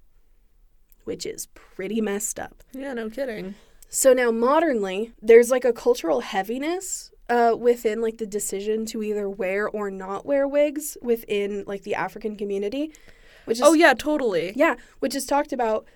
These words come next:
Speaker 1: by Doctor Afia Miblishiaka, I believe, um, who is a hair historian and has a lot of really interesting, uh, resources. If you are interested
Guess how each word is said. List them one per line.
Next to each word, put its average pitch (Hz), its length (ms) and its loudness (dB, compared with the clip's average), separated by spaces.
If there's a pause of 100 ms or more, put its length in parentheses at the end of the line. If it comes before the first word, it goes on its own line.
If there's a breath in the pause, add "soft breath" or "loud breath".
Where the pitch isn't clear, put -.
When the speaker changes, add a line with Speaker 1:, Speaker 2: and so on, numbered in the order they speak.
(240 soft breath)
Speaker 1:
by 208 380 4 (120)
Doctor 233 460 -2
Afia 262 500 -2 (340 soft breath)
Miblishiaka, 240 1080 0 (260)
I 208 40 -10
believe, 202 400 -10
um, 226 300 6
who 254 140 -2
is 233 160 6
a 220 80 0
hair 285 340 4
historian 302 800 -2
and 214 200 -6
has 214 280 -4
a - 80 -6
lot 220 200 -4
of 240 80 -6
really 214 200 2
interesting, 196 720 -6
uh, 196 180 -8
resources. 202 680 -6 (380 loud breath)
If 233 180 4
you 262 120 0
are 226 160 2
interested 349 680 0